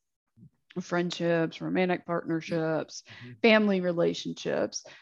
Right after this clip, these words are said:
Speaker 1: that's gonna flow together. And so, or that's gonna flow over to business, um, relationships, right? Because how you think, like, that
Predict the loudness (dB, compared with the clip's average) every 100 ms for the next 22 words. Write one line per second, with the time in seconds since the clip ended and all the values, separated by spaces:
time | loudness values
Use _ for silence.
0 | _ 4 4 2 0 0 0 0 0 2
1 | 0 2 -2 -6 _ 4 4 6 8 8
2 | 6 4 6 6 4 2 -2 -2 0 2
3 | 4 2 2 0 -2 -4 2 4 4 -2
4 | -6 -12 -18 -20 -20 -20 -20 _ 8 10
5 | 8 6 -2 -8 _ -10 2 4 6 4
6 | 4 0 -6 -6 -6 -6 -10 -2 4 4
7 | 4 0 0 -6 -2 6 6 6 2 -2
8 | 2 4 6 6 6 6 6 2 2